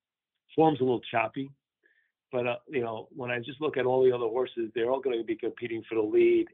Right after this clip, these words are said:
And, you know, one scenario could be, you know, somebody just runs them down late. But for the pick five, I'm going with the one Monterey, and then, uh, maybe pick four backing up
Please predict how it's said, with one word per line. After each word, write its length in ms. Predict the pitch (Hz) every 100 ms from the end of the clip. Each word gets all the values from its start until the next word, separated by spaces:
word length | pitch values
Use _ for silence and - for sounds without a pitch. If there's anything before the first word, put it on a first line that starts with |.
| -
And, 440 | 110 107 104 101
you 60 | 107
know, 140 | 107
one 220 | 110 127 123
scenario 420 | 117 117 113 104
could 180 | - 107
be, 80 | 110
you 340 | 107 101 104
know, 120 | 98 92 -
somebody 320 | 107 101 98
just 260 | 95 92
runs 240 | 107 107 101
them 100 | 104
down 320 | 101 98 92
late. 260 | 95 92 87 - - - - _ _ -
But 260 | 123 - - _ -
for 80 | 135
the 80 | 120
pick 180 | 170 175
five, 300 | - 123 123
I'm 120 | 113 113
going 220 | 113 110
with 120 | 107
the 80 | 104
one 240 | 104 101
Monterey, 460 | 101 104 101 117 117
and 140 | 113 107
then, 240 | 107 104
uh, 260 | 104 101 101 _ _ -
maybe 320 | 107 107 98 -
pick 140 | 113 -
four 160 | 117 104
backing 500 | 107 98 104 101 110
up 160 | 101